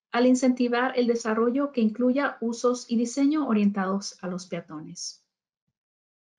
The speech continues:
En Tarzana, el uso de suelo de pueblo se propone a lo largo del área peatonal existente entre la avenida Craig y Reseda Boulevard y se propone que se extienda hacia el norte hasta la autopista ciento uno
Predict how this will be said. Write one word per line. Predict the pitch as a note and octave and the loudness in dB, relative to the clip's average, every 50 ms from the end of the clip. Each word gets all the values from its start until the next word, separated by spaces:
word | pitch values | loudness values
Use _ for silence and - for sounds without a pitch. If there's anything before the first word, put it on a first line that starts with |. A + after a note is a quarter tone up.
| _ _ _ _ _ _ - | _ _ _ _ _ _ 0
En | C4+ C4 B3+ | 2 2 4
Tarzana, | C4+ B3+ B3+ - - C4+ C4+ C#4 C#4 C4+ - | 2 0 0 0 0 2 4 2 2 2 2
el | B3 A#3+ B3+ | 2 2 2
uso | C4+ - - F4 | 2 2 2 2
de | F4 E4 | 2 2
suelo | - - B3+ A#3 B3 B3 | 2 0 2 2 4 4
de | B3 B3 | 4 2
pueblo | B3 - A3 G3 F#3 G#3 F#3+ G3 G3+ - | 2 2 0 0 2 0 0 -2 -4 -6
se | - - - A#3 | -6 -4 -4 0
propone | A#3 B3 A#3 A#3+ - B3 B3+ C#4+ D4 C#4 | 0 0 0 2 2 4 4 4 4 2
a | C4+ - A#3 | 0 0 2
lo | A#3 A3+ | 2 4
largo | A#3+ A#3+ A#3+ B3+ B3+ D4+ | 4 2 2 0 -2 0
del | D#4 D#4 C#4 B3 | 0 2 2 2
área | G#3+ G#3+ A3+ A3 A3 - | 2 2 0 0 0 0
peatonal | - G#3+ G#3 G3+ - G#3 G#3 G3 F#3+ G3 | -2 -2 0 0 0 0 0 0 0 -4
existente | G3 - - A3 - - G3 F#3 G3 G3 - G3+ G3 - _ _ | -6 -8 -10 -10 -8 -6 -4 -4 -4 -2 -4 -4 -6 -6 _ _
entre | A#3+ A#3 A#3 B3+ A#3+ | 0 2 2 4 4
la | A#3+ A3+ | 4 4
avenida | A3+ A3+ A3+ A#3 B3 C#4 D4 C#4+ | 4 4 4 2 2 0 -2 -4
Craig | - - B3 A#3 A3+ - | -4 -4 -2 -2 -2 -2
y | - | 0
Reseda | G#3+ G#3 G#3+ G#3 - A3 A3 B3+ | 2 2 2 0 0 0 0 0
Boulevard | C4 B3 A3 G3 F#3+ F#3 G3 G3 F#3 G3 G3+ - _ _ _ _ _ _ _ | 2 2 2 2 2 0 -2 -2 -4 -4 -6 -8 _ _ _ _ _ _ _
y | - A#3+ | -6 -2
se | - - C4 | 0 0 0
propone | C4 B3 B3 B3 - C4+ C4+ C#4+ E4 | 2 0 0 2 2 2 4 4 2
que | - - C4+ | 2 -2 -2
se | - G#3+ | -2 -2
extienda | G3+ - - - A3 G#3+ G#3+ A3 A#3 A3+ | -4 -4 -2 -2 0 2 2 2 0 0
hacia | - G#3 G3+ - - G3 | -2 -2 -4 -4 -4 -2
el | G3 G3 | 0 2
norte | G3 G#3 G#3+ A3 G#3+ - B3 - - | 2 2 0 0 -2 -2 -4 -2 -2
hasta | G#3+ G#3 - A#3 A3 | -4 -6 -2 0 2
la | G#3+ | 2
autopista | G#3+ G#3+ G#3+ G#3+ G#3+ A3 A#3+ A#3 - C4 C4 | 2 2 0 -2 -2 -2 -4 -4 -2 -2 -2
ciento | B3+ - B3+ A#3 A#3 A3+ C4 C4 | -2 -2 -2 -2 -2 0 2 2
uno | B3+ A3 G3 F#3+ G3 G3+ A3 | 2 4 2 2 0 -2 -4